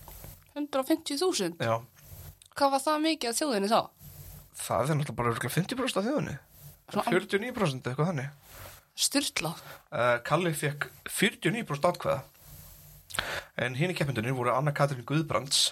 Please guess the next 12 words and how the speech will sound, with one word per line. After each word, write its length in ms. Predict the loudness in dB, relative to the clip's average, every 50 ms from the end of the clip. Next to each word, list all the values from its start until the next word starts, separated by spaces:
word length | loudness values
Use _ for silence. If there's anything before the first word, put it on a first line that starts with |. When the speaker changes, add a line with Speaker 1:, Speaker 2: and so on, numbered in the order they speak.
| 0
Speaker 2:
sautján 420 | -2 0 0 2 0 0 0 0 0
ára 120 | 0 0
menntaskólanemi, 680 | 0 0 0 0 -2 -2 0 0 2 2 2 2 0 -2 -4 -6 -12 _ -4
Speaker 1:
Mhm. 280 | -2 0 2 2 0 0 -4 -12 -20 -20 -20 -18 -12
Speaker 2:
sem 180 | -6 -2 -2 0
fékk 180 | 0 0 0 4
níutíu 220 | 4 4 4 2
prósent 220 | -2 -2 0 0 0 0
atkvæða, 280 | 2 2 2 2 2 0 -8 _ _ _ _ -6
og 120 | -6 -4 0
Jón 260 | 2 2 2 2 0
Sigurðsson, 520 | -2 0 0 0 0 0 -2 -4 -6 -8